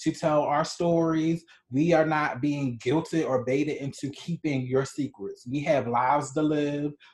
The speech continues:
We have traumas to get up off of us. And we're trying to move and be fullness and be present in the world and take our place in the world. So I definitely wanna encourage, if you want to, start your own podcast. Now, it does take work and it takes consistency, but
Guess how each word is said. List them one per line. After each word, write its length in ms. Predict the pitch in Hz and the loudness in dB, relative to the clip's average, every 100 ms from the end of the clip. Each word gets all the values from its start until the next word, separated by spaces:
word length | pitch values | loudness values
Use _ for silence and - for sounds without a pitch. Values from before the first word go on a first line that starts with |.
| - | 0
We 100 | 151 | 2
have 220 | 170 123 | 2 0
traumas 600 | - - 143 151 147 - - | -4 -2 0 2 0 -2 2
to 80 | |
get 300 | 139 113 151 | 2 2 0
up 160 | 143 143 | 0 0
off 200 | 123 143 - | 2 2 2
of 120 | 160 | 2
us. 420 | 160 165 170 170 - - - | 2 2 -2 -8 -16 -18 -2
And 100 | 143 | 2
we're 140 | 165 170 | 4 2
trying 340 | 180 165 165 | 0 0 0
to 140 | 170 147 | 0 0
move 480 | 143 147 156 156 151 | 2 2 2 2 -2
and 160 | 143 131 | -6 -2
be 200 | 151 - | -4 -2
fullness 440 | 151 156 151 139 - | 0 0 0 -6 -6
and 120 | 131 | -4
be 220 | 127 143 - | -4 -6 -2
present 300 | 151 170 170 | 0 0 -4
in 80 | 143 | -8
the 80 | 135 | -6
world 240 | 135 - - | -4 -4 -4
and 100 | 120 | -10
take 160 | 147 - | -8 -2
our 100 | 135 - | -4 -2
place 260 | 170 - - | -4 -4 -6
in 60 | |
the 80 | 143 | -8
world. 360 | 131 113 120 - | -4 -4 -4 -6
So 340 | - 131 131 - - - | -4 -2 -4 -8 -16 -2
I 120 | 147 | 0
definitely 400 | 156 - 202 208 | 4 4 4 2
wanna 200 | 180 156 | 2 0
encourage, 440 | 135 139 - 165 151 - - - | -2 -6 -2 -2 -2 -12 -20 0
if 120 | 160 | 2
you 120 | 180 208 | 4 4
want 260 | 196 220 - | 4 2 -2
to, 340 | 226 220 208 | -4 -2 -4
start 420 | - - 233 226 | -2 6 6 6
your 100 | 240 | 4
own 220 | 190 196 | 4 2
podcast. 540 | 190 214 214 190 151 - | 4 4 4 2 0 2
Now, 180 | 160 160 | 4 4
it 100 | 151 | 6
does 280 | 160 175 | 6 4
take 200 | - 165 | 0 -4
work 260 | 135 156 160 | 2 0 0
and 100 | 151 | -4
it 100 | 147 | -4
takes 240 | 165 139 | -6 -8
consistency, 800 | - 143 - 175 196 175 - 143 | -8 -8 -2 -4 -2 -8 -4 -4
but 300 | 135 139 139 | 0 2 0